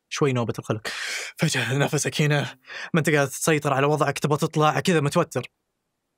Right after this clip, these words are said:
ففرصة أنك تتدرب على التنفس، تدخل وأنت واعي، تعرف ال-، آه، الشيء اللي بيصير، ولما تعيش التجربة تحاول أنك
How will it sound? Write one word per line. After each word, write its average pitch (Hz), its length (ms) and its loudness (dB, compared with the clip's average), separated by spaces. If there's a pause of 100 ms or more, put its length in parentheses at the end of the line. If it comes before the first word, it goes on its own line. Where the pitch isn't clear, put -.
(180)
ففرصة 170 420 2
أنك 127 420 -4 (520)
تتدرب 165 360 0
على 127 100 0
التنفس، - 600 -6 (880)
تدخل - 540 0 (180)
وأنت 180 340 0
واعي، 147 480 2
تعرف 202 420 0
ال-، - 160 -6
آه، 131 260 0
الشيء 147 340 0
اللي 127 120 0
بيصير، 143 420 -2 (800)
ولما 185 420 4
تعيش 202 280 0
التجربة 214 460 0 (120)
تحاول 165 440 2
أنك 156 440 -2